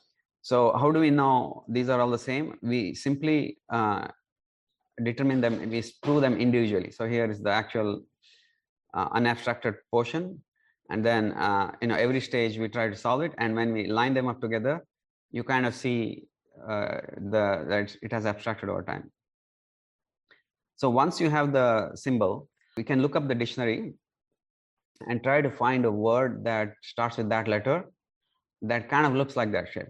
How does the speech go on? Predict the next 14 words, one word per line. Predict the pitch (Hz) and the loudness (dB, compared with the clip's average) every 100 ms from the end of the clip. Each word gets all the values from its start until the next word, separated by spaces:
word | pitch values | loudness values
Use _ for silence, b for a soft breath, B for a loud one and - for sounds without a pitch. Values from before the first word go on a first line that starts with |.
| _ _ _ _ b b b - | _ _ _ _ b b b -2
And | 120 | 2
these | 120 147 | 4 4
are | 147 | 4
the | 120 117 113 107 - _ _ _ | 4 4 4 2 -2 _ _ _
things | 123 117 | -4 -2
I | 117 | -2
have | 101 | -2
found | - 104 190 233 _ | 2 2 2 -4 _
that | 104 110 110 | -4 -2 0
kind | 120 120 | 0 0
of | 107 | -2
look | 113 - | -4 -4
like | 87 | -6
it. | 58 | -6